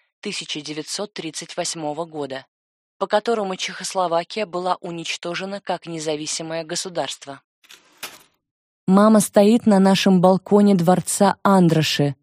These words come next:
старого здания, поделённого на односемейные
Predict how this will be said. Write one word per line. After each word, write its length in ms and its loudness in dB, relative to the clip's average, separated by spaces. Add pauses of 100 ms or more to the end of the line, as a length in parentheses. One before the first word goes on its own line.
(220)
старого 500 4
здания, 580 4
поделённого 720 6
на 200 6
односемейные 840 4